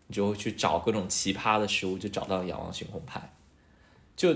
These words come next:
在英国是会吃派，但是没有人会真的把那些鱼头插到那上面去吃。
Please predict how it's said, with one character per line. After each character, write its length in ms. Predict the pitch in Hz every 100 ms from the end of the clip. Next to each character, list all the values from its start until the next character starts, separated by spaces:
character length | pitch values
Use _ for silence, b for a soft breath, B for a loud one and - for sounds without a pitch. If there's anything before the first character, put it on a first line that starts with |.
| -
在 160 | 185
英 200 | 175 196
国 220 | 202 110 104
是 160 | -
会 140 | 156 135
吃 220 | - 131
派， 480 | 131 - 160 85 -
但 120 | 147
是 60 | 135
没 140 | 101
有 120 | 175
人 160 | 127 95
会 140 | 151
真 160 | - 147
的 80 | 170
把 160 | 101
那 80 | 113
些 140 | 131 151
鱼 180 | 117
头 240 | 143 - 110
插 180 | - 170
到 120 | 156
那 100 | 127
上 140 | 127
面 140 | 113 110
去 140 | 127
吃。 480 | - - 107 110